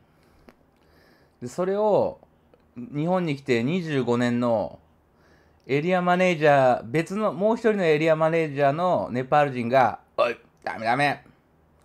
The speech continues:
お金のことはダメだよ」ってずっと。お金、日本人的な文化をもう理解してるか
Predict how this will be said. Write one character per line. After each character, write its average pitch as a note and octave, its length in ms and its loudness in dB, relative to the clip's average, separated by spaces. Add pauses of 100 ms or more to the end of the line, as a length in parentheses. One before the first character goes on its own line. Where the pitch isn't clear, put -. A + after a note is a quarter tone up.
(140)
お A2+ 120 -4
金 C3 220 2
の C3+ 120 0
こ C3 160 -6
と B2 120 0
は G#2+ 40 0
ダ B2 140 2
メ C3+ 100 0
だ A2 140 2
よ」 E2+ 180 -8
っ - 0 -
て D#2 140 -20 (240)
ず - 140 -20
っ - 60 -20
と。 - 80 -20 (920)
お A2 100 -6
金、 A2 340 -8
日 C3+ 120 -2
本 C#3+ 180 -4
人 B2+ 180 -6
的 B2 200 -6
な A#2+ 240 -6 (580)
文 C#3+ 240 -4
化 A2 140 -4
を G2 260 -4
も B2+ 160 -2
う A2+ 40 -4
理 B2 120 -6
解 C#3 160 -4
し - 80 -20
て G#2 60 -8
る F2+ 80 -14
か - 260 -16